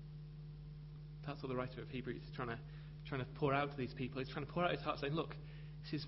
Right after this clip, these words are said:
just so much better because it is finished. It is complete." Therefore,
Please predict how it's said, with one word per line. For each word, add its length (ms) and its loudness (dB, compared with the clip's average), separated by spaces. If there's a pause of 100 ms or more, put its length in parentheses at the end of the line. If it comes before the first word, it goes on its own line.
just 360 -2
so 120 4
much 280 -2
better 340 -4
because 240 -6
it 80 0
is 120 0 (160)
finished. 320 2 (340)
It 160 4
is 80 -4
complete." 480 2 (2250)
Therefore, 600 6